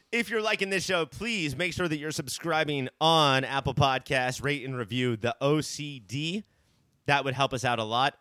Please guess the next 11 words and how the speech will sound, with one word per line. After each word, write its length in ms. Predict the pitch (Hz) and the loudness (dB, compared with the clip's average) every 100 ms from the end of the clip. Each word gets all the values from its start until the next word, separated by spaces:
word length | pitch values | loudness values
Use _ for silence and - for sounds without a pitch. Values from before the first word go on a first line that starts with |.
| - | 0
Also, 640 | 147 180 - 120 110 113 | 2 2 4 4 4 2
make 140 | 131 127 | -4 -6
sure 140 | 143 | -6
that 80 | 127 | -4
you're 120 | 117 | -4
listening 300 | 123 117 127 113 | -2 -2 -4 -6
to 80 | |
the 100 | 113 | -8
Superhero 560 | 101 127 135 120 120 117 - | -8 -6 -6 0 0 0 -2
Hour 360 | 120 127 127 | -2 0 -2
Hour. 340 | - 127 147 | 0 0 0